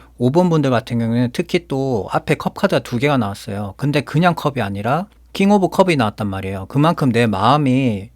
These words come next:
어, 너무 만족스럽고 좋아서 움직인다고 볼 수 있거든요. 그러면은 그 움직이는데 또 열정까지 붙었어요. 그러면은 사람이 급해질 수가 있어요.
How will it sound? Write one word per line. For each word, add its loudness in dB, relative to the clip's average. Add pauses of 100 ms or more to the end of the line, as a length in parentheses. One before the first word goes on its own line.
어, -2
너무 2
만족스럽고 0
좋아서 2
움직인다고 4
볼 -2
수 -8
있거든요. -6 (400)
그러면은 2
그 -2
움직이는데 4
또 -6
열정까지 4
붙었어요. -6
그러면은 0
사람이 0
급해질 0
수가 -4
있어요. -8